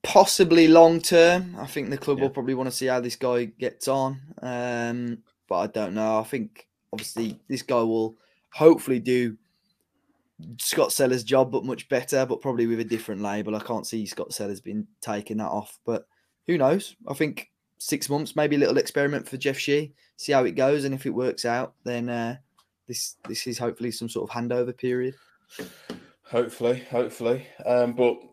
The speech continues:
Speaker 2: they need to give someone like Garagaza that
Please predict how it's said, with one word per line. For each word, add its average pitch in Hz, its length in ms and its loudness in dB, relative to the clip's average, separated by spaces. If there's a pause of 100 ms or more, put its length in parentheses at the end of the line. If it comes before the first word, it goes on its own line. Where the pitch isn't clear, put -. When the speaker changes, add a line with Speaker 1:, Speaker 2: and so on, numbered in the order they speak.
(640)
Speaker 2:
they 143 120 6
need 156 300 2
to 135 80 -2
give 127 260 2
someone 107 640 0 (440)
like 107 340 4
Garagaza 98 720 2
that - 280 2